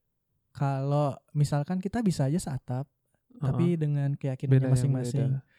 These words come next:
Speaker 1: Cuman kayaknya untuk, kalau misalkan untuk aku pribadi gitu, susah no.
Speaker 2: Susah
Speaker 1: Karena
Speaker 2: karena yang,
Speaker 1: ada adat budaya dan
Speaker 2: yang kasihan,
Speaker 1: sebagainya.
Speaker 2: yang,
Speaker 1: Jadi,
Speaker 2: iya betul sih, yang kasihan
Speaker 1: too
Speaker 2: anak sih
Speaker 1: many
Speaker 2: jatuhnya,
Speaker 1: things,
Speaker 2: nggak sih?
Speaker 1: heeh.
Speaker 2: Yang kasihan itu anak jatuhnya,
Speaker 1: Bener,
Speaker 2: nggak sih?
Speaker 1: bener.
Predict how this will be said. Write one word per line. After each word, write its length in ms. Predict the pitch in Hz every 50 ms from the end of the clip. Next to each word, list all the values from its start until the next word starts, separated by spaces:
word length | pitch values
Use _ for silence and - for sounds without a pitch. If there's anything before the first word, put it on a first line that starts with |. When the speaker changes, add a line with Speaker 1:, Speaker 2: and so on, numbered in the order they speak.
| _ _ _
Speaker 1:
Cuman 200 | - 156 170 175
kayaknya 300 | 175 - 151 151 165 175
untuk, 540 | 165 156 151 143 143 139 139 139 139 147 - - _ _ _ _ _ _ _ _ _ _ _ _ _ _ _ _ _
kalau 240 | - - 143 147
misalkan 360 | 147 151 - 147 147 156 160 156 151 147 127 120 - _ _ _
untuk 240 | _ 147 143 - 139
aku 80 | 139 160
pribadi 640 | 139 147 139 135 127 127 135 143 156 170 165 156 156
gitu, 320 | - 165 170 165 151 151 - _ _ _ _ _ _ _ _ _ _ _ _ _ _ _ _ _ _ _ _ _
susah 340 | - - 147 - - 180 190
no. 160 | 185 143 - _ _ _ _ _ _ _ _
Speaker 2:
Susah 240 | _ - 196 202 -
Speaker 1:
Karena 140 | 143 143 143
Speaker 2:
karena 160 | 147 143 143
yang, 100 | 240 143
Speaker 1:
ada 140 | 147 143 143 139
adat 180 | 139 139 143 -
budaya 360 | - 143 139 135 135 135 139
dan 120 | 143 139 - 165
Speaker 2:
yang 100 | 147 143
kasihan, 220 | 143 175 - -
Speaker 1:
sebagainya. 420 | 147 143 139 135 135 135 135 143
Speaker 2:
yang, 100 | 156 175 180
Speaker 1:
Jadi, 120 | 180 175 185 160 - _ _ -
Speaker 2:
iya 140 | - 151 156
betul 240 | 151 185 - 233 214
sih, 160 | - - 202
yang 100 | 196 190
kasihan 220 | 185 202 190 - -
Speaker 1:
too 80 | 180
Speaker 2:
anak 320 | 180 185 185 185 254 285 -
sih 80 | 165
Speaker 1:
many 140 | 165 170 170 175
Speaker 2:
jatuhnya, 140 | - 226 202
Speaker 1:
things, 160 | 190 185 180
Speaker 2:
nggak 160 | - - - -
sih? 120 | - 147
Speaker 1:
heeh. 180 | 135 143 160 143 - _ _ _ _ _ _ _ _ _ _ _ _
Speaker 2:
Yang 140 | 175 180 180
kasihan 320 | - 190 185 - 208 214
itu 160 | 240 294 - 403
anak 300 | - 208 247 381 427 247
jatuhnya, 320 | 165 170 170 170 175 214
Speaker 1:
Bener, 100 | 156 143 147
Speaker 2:
nggak 20 | 147
sih? 140 | 143 135
Speaker 1:
bener. 200 | 135 131 131 131